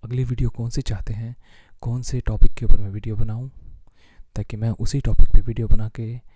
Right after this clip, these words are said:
और भी ज़्यादा आपके नज़दीक आऊं और इसी प्रकार से हमारा जो दुर्लभ सामग्री का यहाँ पे परिवार है, वो और बड़ा बने। और प्लीज़ चैनल को सब्सक्राइब करिए, वीडियो को लाइक और कमेंट ज़रूर बताइए कि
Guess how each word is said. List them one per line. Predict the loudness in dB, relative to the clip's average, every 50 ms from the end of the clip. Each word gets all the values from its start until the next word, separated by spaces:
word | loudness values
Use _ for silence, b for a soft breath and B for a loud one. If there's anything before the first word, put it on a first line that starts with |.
| b b b b b b b _ _
और | -20 -18 -18 -14 -10
भी | -10 -8
ज़्यादा | -8 -8 -8 -10 -10 -12 -12 -12 -14 -14 -16 -16 -18 -18 -18 -18 -18 -18 -18 -18 -18 -20 -20 -20 -20 -20 _ _ _ _ B B B B B B B -16 -12
आपके | -10 -10 -8 -8 -8 -8 -8 -10 -12
नज़दीक | -12 -12 -8 -6 -6 -6 -6 -8
आऊं | -12 -12 -12 -14 -16 -16
और | -16 -14 -12 -12 -12 -14 -14 -16 -20 -20 -20 _ _ _ _ _ _ _ -14
इसी | -8 -4 -2 0
प्रकार | 0 0 -2 -2 -6 -6
से | -6 -8
हमारा | -10 -10 -10 -12 -12 -14 -14 -16 -18 -20 -20 _ _ -20 -20 -20
जो | -20 -20 -20
दुर्लभ | -20 -20 -20 -20 -20 -20 -20 -18
सामग्री | -18 -16 -14 -14 -12 -10 -8 -8 -6
का | -6 -8 -8 -10 -12 B B B B B B B B -14 -10
यहाँ | -10 -8 -6
पे | -4 -4 -4
परिवार | -4 -4 -6 -8 -8 -8 -8 -8 -8
है, | -8 -8
वो | -8 -10 -10 -10 -10 -8
और | -8 -8 -8 -8
बड़ा | -10 -10 -12 -14
बने। | -16 -18 -18 -20 -20 -20 -20 -20 -20 -20 _ _ B B B B B B B B B B B B B -14 -10
और | -10 -8 -8 -10 -10 -12 -12 -14 -14 -4 0
प्लीज़ | 0 0 0 -2 -4 -6
चैनल | -8 -8 -8 -8 -8
को | -8 -8
सब्सक्राइब | -8 -10 -10 -10 -8 -8 -8 -8 -10
करिए, | -12 -12 -12 -12 -12
वीडियो | -10 -10 -8 -8 -8 -8
को | -8 -8
लाइक | -8 -6 -6 -6 -8 -6 -6
और | -4 -4 -4 -6
कमेंट | -8 -8 -8 -8 -10 -10
ज़रूर | -10 -10 -10 -10 -4 -2
बताइए | -2 -2 -2 -4 -8 -8 -10 -10
कि | -12 -12 -14